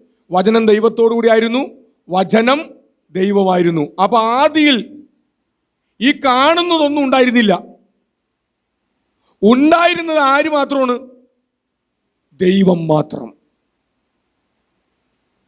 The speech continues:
ഒരു ദിവസം ദൈവം ഒരു തീരുമാനമെടുത്തു, ചില കാര്യങ്ങളൊക്കെ ഈ പ്രപഞ്ചത്തിൽ ഉണ്ടാകണം. അങ്ങനെ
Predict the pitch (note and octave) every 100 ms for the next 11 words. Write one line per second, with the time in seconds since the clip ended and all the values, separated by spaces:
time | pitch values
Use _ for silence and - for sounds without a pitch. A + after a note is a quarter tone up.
0 | _ _ _ D4 F#4 F4+ E4 D#4+ D#4+ D#4
1 | C4 - _ _ _ _ _ _ _ _
2 | _ _ _ _ _ _ _ _ _ _
3 | _ _ _ _ _ _ _ _ _ _
4 | _ - D4 E4+ E4+ D#4 D4+ D4 D#4 D4+
5 | D4 C#4+ C#4 C4+ G3+ - - _ _ _
6 | _ _ _ _ _ _ _ _ _ _
7 | _ _ _ _ - D#4 D#4 C#4 C4 C#4+
8 | D4+ C#4+ C#4 C#4 C4+ C4+ A#3+ B3 A#3+ A#3+
9 | A3+ G#3 G3 F#3+ E3+ C#3 - _ _ _
10 | _ _ _ _ _ _ _ _ _ _
11 | _ _ _ _ _ _ _ - A3 B3+
12 | B3 A#3+ A3 -